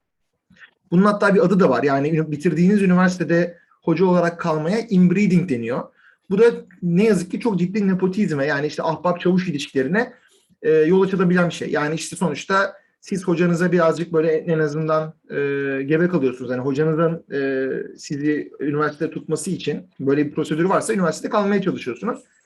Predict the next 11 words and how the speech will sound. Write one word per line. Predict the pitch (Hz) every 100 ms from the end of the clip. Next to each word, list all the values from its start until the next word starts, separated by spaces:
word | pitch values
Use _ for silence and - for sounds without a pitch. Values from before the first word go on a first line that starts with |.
| _ -
E, | 180
kalmaya | 196 196 214
çalışmak | 208 196 208 180
için | 196
de | 226 233
üniversitede | 196 202 185 185
bu | 190
kararı | 208 185 180
verecek | 180 175
olan | 185 165
kişilerin | 170 202 165 170